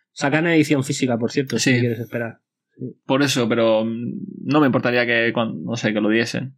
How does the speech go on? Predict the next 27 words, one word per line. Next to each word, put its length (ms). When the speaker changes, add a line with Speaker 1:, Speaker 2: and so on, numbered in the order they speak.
Speaker 2:
estaría 280
guay. 220
Speaker 1:
Mm. 120
Speaker 2:
A 80
lo 60
mejor 280
lo 100
darían 320
en 60
todo 160
caso 160
después 260
de 60
la 80
edición 240
física, 300
Speaker 1:
Sí, 60
Speaker 2:
me 60
imagino. 160
Speaker 1:
claro, 260
cuando 220
te 100
la 100
compres, 300
Speaker 2:
<laughs> 120
Cuando, 220
Speaker 1:
cuando 180